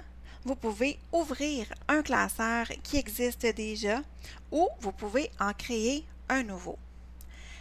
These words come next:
Alors, il y a plusieurs options qui sont possibles. Alors, pour ouvrir un classeur, euh, qui existe déjà, donc, vous avez deux options. Alors, soit vous allez dans l'onglet Accueil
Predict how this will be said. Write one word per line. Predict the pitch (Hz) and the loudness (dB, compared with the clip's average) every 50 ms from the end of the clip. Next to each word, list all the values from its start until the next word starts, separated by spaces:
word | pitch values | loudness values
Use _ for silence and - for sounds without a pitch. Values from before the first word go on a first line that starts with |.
| - - | -8 0
Alors, | - 202 196 196 | 4 6 8 8
il | 196 | 8
y | 196 | 6
a | |
plusieurs | 190 - 254 254 294 302 311 277 - | 2 0 0 2 4 4 4 4 2
options | 220 - - - - 233 254 277 277 - | 0 0 -2 -2 0 0 0 -2 -4 -6
qui | - - 247 | -4 2 2
sont | - - 262 262 254 - - - | 4 4 4 0 -2 -6 -8 0
possibles. | - 233 214 - - - 208 208 208 - 180 190 - - - - - | 2 2 2 2 0 0 2 0 2 2 -2 -4 -4 -8 -10 -2 4
Alors, | - 196 202 202 202 202 202 208 220 - - - - | 6 6 8 8 6 6 4 4 0 0 0 0 0
pour | 247 233 220 | 0 2 2
ouvrir | 254 262 233 247 277 302 202 - | 2 -2 0 -2 -2 -2 0 0
un | 208 196 | 0 0
classeur, | - - 233 220 214 214 208 - - 226 226 233 233 226 214 - 202 196 - - - - - | 0 2 2 4 4 4 2 0 0 2 2 2 2 2 2 0 -2 -4 -4 -10 -12 -6 0
euh, | - - - - - - | 2 2 2 2 0 -4
qui | - - - 233 226 226 - - | -8 -4 0 2 2 2 4 8
existe | - 226 220 - 220 - - 240 240 240 - - - - - - 190 - | 8 8 8 6 0 -4 -2 -2 -2 -2 -2 -6 -8 -8 -8 -12 -4 -2
déjà, | 240 240 226 208 - - 190 175 214 285 - - - - - - | 0 0 0 -2 0 0 2 2 2 0 -2 -6 -14 -14 -12 -12
donc, | - 202 208 202 208 220 - - - - | 0 2 2 2 2 0 -2 -6 -6 -6
vous | 214 202 220 - | -6 -6 0 2
avez | 208 190 - 214 202 - - - 196 - | 2 2 2 0 -4 -4 -6 -10 -4 -2
deux | 247 247 247 240 - 208 | -2 0 0 0 0 -2
options. | 180 - - - - 180 185 240 - - - - - - - | -2 -2 -6 -4 -2 -2 -2 -2 -4 -10 -14 -14 -14 0 4
Alors, | - 185 185 185 190 190 - | 6 6 8 6 4 2 0
soit | - - 233 247 - - | 0 4 4 4 4 2
vous | 208 202 208 214 | -2 -4 2 4
allez | 202 180 180 180 202 233 - - - - - - - - | 6 6 6 4 2 0 -2 -8 -14 -14 -16 -14 -14 4
dans | - 226 233 - - - - - - - - 233 226 | 6 6 6 6 2 -6 -14 -14 -12 -8 -6 -2 2
l'onglet | 226 226 226 220 208 208 220 220 - - - | 2 2 2 2 2 4 4 4 4 0 2
Accueil | - 220 202 - - 233 220 214 220 214 190 185 | 2 2 2 0 -4 -2 -2 0 0 -2 -2 -4